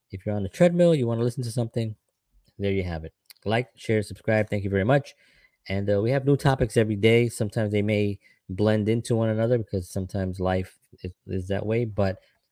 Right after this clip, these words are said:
generally it's new topics. So let's get started. Okay, perspective. So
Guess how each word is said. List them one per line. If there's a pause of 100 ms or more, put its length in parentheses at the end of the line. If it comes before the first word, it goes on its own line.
generally
it's
new
topics.
So
let's
get
started. (1200)
Okay, (200)
perspective. (300)
So